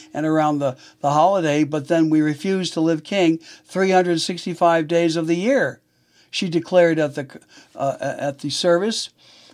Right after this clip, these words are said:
at, uh, Ebenezer Baptist Church, where her father once preached. The service, sponsored by the center and held at Ebenezer annually, headlined observances of the thirty-eighth federal King holiday,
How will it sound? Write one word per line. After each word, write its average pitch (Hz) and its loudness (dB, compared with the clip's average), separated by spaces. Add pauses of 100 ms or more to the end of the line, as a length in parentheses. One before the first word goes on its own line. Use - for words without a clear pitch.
(100)
at, 139 -4
uh, 143 -4
Ebenezer 160 0
Baptist 160 -2
Church, 196 -2 (380)
where 156 -2
her 160 0
father 160 0 (160)
once 156 -2
preached. 202 -4 (680)
The 190 -4
service, 208 0 (180)
sponsored 190 2
by 170 6
the 165 0
center 202 -4 (340)
and 156 0
held 175 6
at 156 -4
Ebenezer 180 -2
annually, 160 -2 (440)
headlined 170 2
observances 165 -4
of 151 -8
the 139 -8
thirty-eighth 165 -2
federal 165 -2
King 165 0
holiday, 139 -2